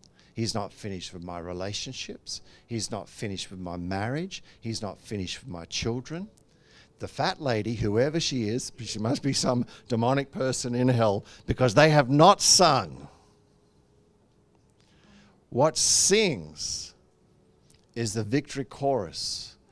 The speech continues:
of the death and resurrection of the Lord Jesus Christ. That is the song over our life.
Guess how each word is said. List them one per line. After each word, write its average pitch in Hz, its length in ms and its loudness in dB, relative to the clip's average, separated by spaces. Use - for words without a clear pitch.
of 95 120 -10
the 92 100 -6
death 123 420 -4
and 104 200 -8
resurrection 110 640 -4
of 90 80 -10
the 90 80 -10
Lord 101 240 -6
Jesus 98 400 -10
Christ. - 640 -16
That 104 280 -8
is 95 160 -12
the 90 80 -14
song 87 380 -6
over 80 320 -14
our 80 180 -16
life. - 640 -20